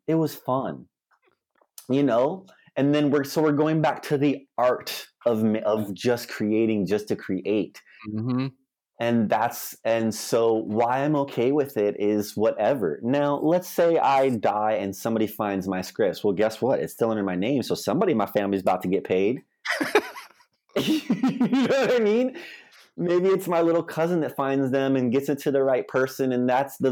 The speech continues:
Speaker 1: divine timing of when that script was supposed to be made, and then my family lineage has it. I don't know, but I just wanted to,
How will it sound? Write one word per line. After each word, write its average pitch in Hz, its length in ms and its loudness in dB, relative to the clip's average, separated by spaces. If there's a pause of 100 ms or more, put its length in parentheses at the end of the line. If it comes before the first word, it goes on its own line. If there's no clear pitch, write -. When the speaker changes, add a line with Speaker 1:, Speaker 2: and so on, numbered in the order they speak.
Speaker 1:
divine 123 460 2
timing 123 420 -2
of 113 120 0
when 117 180 0
that 120 160 -2
script 123 260 -2
was 117 140 -2
supposed 123 340 -2
to 123 60 -8
be 131 80 2
made, 139 320 2
and 123 140 2
then 123 180 2 (320)
my 123 180 2
family 135 400 0
lineage 143 380 2
has 101 240 -4
it. - 140 0
I 165 120 -2
don't 175 160 0
know, 160 220 0
but 135 220 0
I 151 160 -4
just 185 200 -4
wanted 113 280 -2
to, 82 200 -4